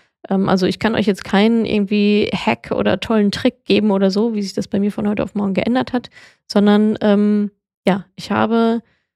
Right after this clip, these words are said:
ich habe einfach stückweise angefangen, es mir mehr zu erlauben und, ähm, bin dadurch selbstbewusster geworden, einfach mal die Frage zu stellen im Meeting. Ähm,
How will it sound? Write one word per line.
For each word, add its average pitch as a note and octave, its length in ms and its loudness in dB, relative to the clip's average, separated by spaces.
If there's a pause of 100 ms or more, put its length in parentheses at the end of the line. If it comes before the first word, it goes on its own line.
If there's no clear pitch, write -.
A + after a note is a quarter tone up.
(1080)
ich G3 180 0
habe A#3 180 4
einfach - 340 -6
stückweise - 840 -4
angefangen, A#3 680 -2 (100)
es - 220 -10
mir G#3+ 160 2
mehr G3+ 540 0
zu - 220 -4
erlauben A3 720 -2 (680)
und, A3+ 600 -2
ähm, G#3+ 380 -2
bin F#3+ 200 -4
dadurch G#3 560 0 (240)
selbstbewusster G3+ 800 -4
geworden, E3+ 340 -4
einfach F#3+ 220 -6
mal G3+ 120 -2
die G3 100 -8
Frage A3 320 -6
zu - 120 -10
stellen A3+ 380 0
im F#3 120 -2
Meeting. F3+ 440 -6 (500)
Ähm, F#3 560 0